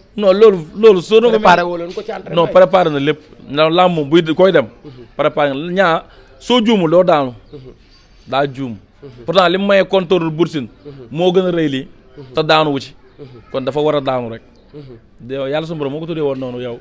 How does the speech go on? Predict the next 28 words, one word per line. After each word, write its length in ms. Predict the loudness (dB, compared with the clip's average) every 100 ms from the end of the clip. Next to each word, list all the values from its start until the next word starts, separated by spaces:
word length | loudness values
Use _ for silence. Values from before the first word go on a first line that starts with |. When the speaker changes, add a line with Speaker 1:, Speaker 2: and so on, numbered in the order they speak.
| -18
Speaker 2:
Mhm. 80 | -20 -20 -20 -20 -14
Ñu 60 | -8
bari 200 | -8 -8
ne, 160 | -10 -10
ñu 120 | -10
bari 160 | -8 -8
ne 120 | -6
Niang 180 | -4 -4
bu 60 | -4
Ndaw 200 | -4 -4
est-ce 100 | -6
que 60 | -8
dëgg 160 | -8 -6
leen 160 | -6
nga 80 | -8
ko 80 | -8
loolu 220 | -8 -8
mu 140 | -10 -10
bëri? 240 | -10 -12 -12
Ñu 80 | -10
ne 140 | -8
daa 160 | -6 -4
war 120 | -4
na 120 | -6
xeex 220 | -8 -10 -12
ak 80 | -10
Zarko 380 | -10 -8 -8 -8
jixaat, 300 | -8 -8